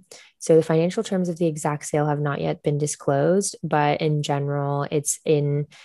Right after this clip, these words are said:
it was sold with the intention to refocus the company on its core brands.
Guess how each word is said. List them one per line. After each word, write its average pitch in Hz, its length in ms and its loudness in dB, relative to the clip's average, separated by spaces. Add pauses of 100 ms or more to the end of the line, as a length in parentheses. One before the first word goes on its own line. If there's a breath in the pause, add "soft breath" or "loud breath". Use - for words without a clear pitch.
(300 loud breath)
it 175 80 8
was 160 160 4
sold 170 220 4
with 170 140 0
the 165 100 2
intention 156 480 -4
to 160 120 0
refocus 156 460 -2
the 196 60 -6
company 160 500 0
on 156 160 0
its 147 180 -2
core 147 320 2
brands. 147 800 -6